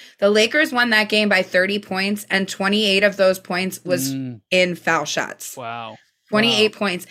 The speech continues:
Speaker 1: They had thirty-five free throw attempts.
Speaker 2: Wow.
Speaker 1: S-, eh, no, I'm sorry, thirty-seven. Thirty-seven free throw attempts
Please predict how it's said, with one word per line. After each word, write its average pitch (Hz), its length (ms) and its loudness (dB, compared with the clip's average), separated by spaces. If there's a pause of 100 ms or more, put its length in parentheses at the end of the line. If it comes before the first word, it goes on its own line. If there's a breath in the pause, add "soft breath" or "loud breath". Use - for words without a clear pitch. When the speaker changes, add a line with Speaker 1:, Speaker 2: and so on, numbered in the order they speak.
(160 loud breath)
Speaker 1:
They 226 120 2
had 190 160 2
thirty-five 220 920 0
free 185 280 -6
throw 165 320 -2
attempts. - 600 -10 (440 soft breath)
Speaker 2:
Wow. - 200 -16
Speaker 1:
S-, - 220 -12
eh, 247 160 4
no, 247 340 2 (240)
I'm 240 140 2
sorry, 185 580 2
thirty-seven. 214 880 0 (160)
Thirty-seven 220 720 0
free 196 220 -2
throw 160 240 -2
attempts - 540 -10